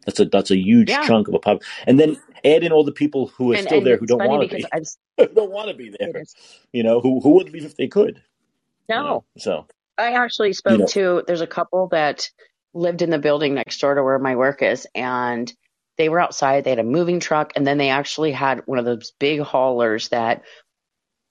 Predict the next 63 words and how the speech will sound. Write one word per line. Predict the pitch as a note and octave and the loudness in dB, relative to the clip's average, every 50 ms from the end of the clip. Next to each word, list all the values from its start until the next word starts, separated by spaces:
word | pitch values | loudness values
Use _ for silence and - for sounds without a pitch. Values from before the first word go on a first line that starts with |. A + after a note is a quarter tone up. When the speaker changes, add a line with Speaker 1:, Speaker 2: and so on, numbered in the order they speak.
| _ _ _ _ _ _ _ _ _ _ _ _ _ _ _ _ _ _ _ _ _ _ _ _ _ _ _ | _ _ _ _ _ _ _ _ _ _ _ _ _ _ _ _ _ _ _ _ _ _ _ _ _ _ _
Speaker 2:
you | D#3 D#3+ D#3 | 2 2 4
load | C#3 C#3+ C#3+ C#3+ C3 | 4 6 4 6 6
all | C3+ C3+ | 4 2
your | B2+ A#2 A#2 | 2 0 0
vehicles | B2 D3+ D3 C3+ - B2 - | 2 2 2 2 0 -2 0
onto. | A#2+ G#2 G2+ - A2+ | 0 -2 0 -2 -4
You | G2+ A2 | -2 -2
know, | A#2 | -2
they | G#2+ A#2+ | 0 0
have, | B2 A#2 | 0 0
like, | A2 - | -2 -4
fifteen | - - E3 - - - D3+ C#3 | -2 -4 -4 -4 -2 -2 0 0
vehicles | B2 B2+ A#2 A2+ - A2 G#2 | 2 0 0 0 -2 -2 -2
on | G#2+ G2 G2 | -2 -2 -2
it. | - - - - _ _ _ _ _ _ _ _ _ | -4 -8 -10 -20 _ _ _ _ _ _ _ _ _
And | D#3 E3 | -4 -2
I | F3 | -2
was | F#3 F3 | 0 0
outside | F#3 D#3+ - - F3+ F3+ G#3+ | -2 -2 -2 -2 0 2 2
and | G3 | 2
Speaker 1:
Right. | F3 | 2
Speaker 2:
I | D3 | 0
said, | D3 - D#3+ C#3+ C#3 - - | -2 -2 -4 -4 -4 -4 -8
"Are | C#3+ | -6
you, | D3 F3+ A3+ - | -6 -6 -6 -4
are | - C#3+ | -4 -4
you | D#3+ G3 | -2 0
guys | C#4 C#4+ C#4 - | -2 -2 -2 -2
moving?" | C3 B2 C#3+ E3 A#3 D4+ D#4+ D#4+ | -2 -2 0 0 0 -2 -2 -4
He's | _ - - F3+ D3 | _ -6 -6 -2 -2
like, | D#3 - - | -2 -2 0
"Oh | F3+ | 0
yeah, | F#3+ E3+ E3 E3 | 0 2 0 0
we're | D#3 D#3 E3 | -2 -2 -2
getting | F3+ - | -2 -4
the | B2 B2 | -4 -4
hell | C#3+ C#3 C3 | -2 0 0
out | C3+ C#3+ C#3+ | 2 0 0
of | B2+ | 0
here. | B2 A2+ A#2 - _ _ _ _ _ _ | -2 -2 -2 -6 _ _ _ _ _ _
We're | D#3 D#3 | -2 0
out | C#3+ C#3+ D3 | 0 0 0
of | D3 | 0
here | D#3+ D3 C#3 | -2 -4 -2
tomorrow | - C#3+ C3+ B2+ B2+ | -2 -2 -2 0 0
morning." | A#2+ B2+ C#3 C#3 B2 | 0 0 0 0 -2
I | A2+ A#2+ | -4 -6
said, | - - - | -8 -10 -6
"Where | - F#3 | -2 -2
are | G3+ | 0
you | F#3+ | 0
going?" | F#3+ G3 F#3+ E3 | -2 -2 -2 -2
He | D3 | -2
goes, | C3 C#3 C3+ - | -2 -4 -4 -4
"We're | C#3+ D3 | -2 -2
going | D3+ D3 | 0 0
to | C#3 C#3+ | 0 0
Nashville." | C#3+ C#3+ D3 D3 - - C3+ B2+ B2+ - _ _ _ _ _ _ _ _ _ | 0 0 0 -2 -2 -2 -2 -2 -2 -2 _ _ _ _ _ _ _ _ _
And | E3+ E3 | -2 -2
I | |
was | D#3+ D#3+ D#3 | 0 0 0
like, | C3+ A2 - - _ - | -2 -2 -4 -10 _ -6
"Okay." | E3 F3+ - G3+ F3+ F3 G3+ A3 - | -6 -2 -2 -2 0 0 -2 -4 -8